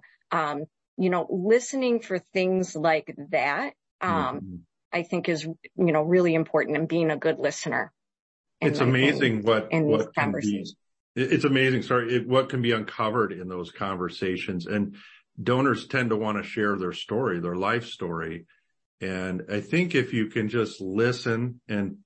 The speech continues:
Speaker 2: patience, whether it's listening to the story or patience in, in seeing the gift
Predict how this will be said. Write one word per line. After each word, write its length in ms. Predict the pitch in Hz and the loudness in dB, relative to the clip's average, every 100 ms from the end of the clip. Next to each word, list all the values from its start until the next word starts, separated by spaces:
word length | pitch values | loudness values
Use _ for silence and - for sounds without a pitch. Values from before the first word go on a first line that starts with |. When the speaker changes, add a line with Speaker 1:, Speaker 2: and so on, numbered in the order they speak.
| _ | _
Speaker 2:
patience, 680 | - 127 120 117 123 113 - | -4 0 0 0 -2 -4 -4
whether 300 | 117 113 107 | 0 2 2
it's 260 | 101 - - - - _ - | 0 -4 -18 -20 -20 _ -6
listening 540 | 113 135 139 139 123 117 | 0 2 2 0 0 0
to 100 | 107 | -4
the 120 | 101 | -4
story 280 | - 135 120 | 2 4 2
or 120 | 107 | 0
patience 440 | 147 143 135 123 | 0 0 -2 -4
in, 320 | - 123 113 120 | -2 -2 -2 -2
in 100 | 113 | -4
seeing 400 | - 151 143 120 | 0 0 2 0
the 80 | 104 | 0
gift 340 | 110 120 | 0 0